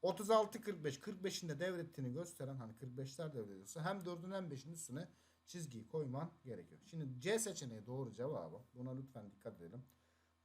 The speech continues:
Doksan beş tam binde yüz yetmiş sekiz sekiz sekiz şeklinde gidiyor. Şimdi doksan beşi yazmış.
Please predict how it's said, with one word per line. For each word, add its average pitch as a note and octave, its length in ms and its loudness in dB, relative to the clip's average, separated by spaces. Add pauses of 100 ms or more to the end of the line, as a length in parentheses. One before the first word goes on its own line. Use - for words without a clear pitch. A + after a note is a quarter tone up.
Doksan G#3+ 520 8
beş A3+ 200 10
tam G3 320 4
binde F#3+ 300 2
yüz F#3 340 0
yetmiş F#3 300 -2
sekiz F#3 380 -2
sekiz F#3 280 -4
sekiz E3+ 380 -6
şeklinde B2+ 400 -2
gidiyor. E2+ 260 -8 (480)
Şimdi A#2+ 140 -6
doksan E3+ 380 -2
beşi E3+ 180 -6
yazmış. E3+ 460 0